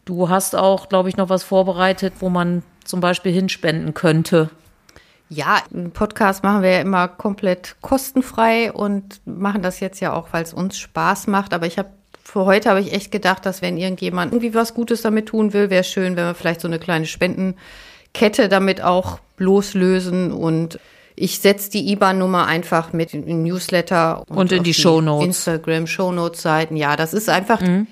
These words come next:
Speaker 2: die iban, die das Z D F auch immer nennt.
Speaker 1: Mhm.
Speaker 2: Das Bündnis zum Helfen, wo die Caritas, die Diakonie und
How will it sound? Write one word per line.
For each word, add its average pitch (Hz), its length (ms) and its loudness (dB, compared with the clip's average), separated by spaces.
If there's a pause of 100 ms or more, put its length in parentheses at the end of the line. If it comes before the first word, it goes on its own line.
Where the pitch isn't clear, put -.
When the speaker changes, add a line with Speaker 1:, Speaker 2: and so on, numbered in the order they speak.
(100)
Speaker 2:
die 190 260 -8
iban, 185 420 0
die 175 300 -6
das 165 180 -10
Z 165 180 -2
D 175 80 -2
F 160 200 -4
auch 156 220 -6
immer 156 440 -6 (100)
nennt. 143 320 -6 (460)
Speaker 1:
Mhm. 180 260 2
Speaker 2:
Das 165 220 -2
Bündnis 175 880 -6
zum 165 500 -6
Helfen, 165 500 -2
wo 160 140 -6
die 156 120 -10
Caritas, 165 520 -4
die 170 100 -12
Diakonie 165 800 -6
und 160 360 -6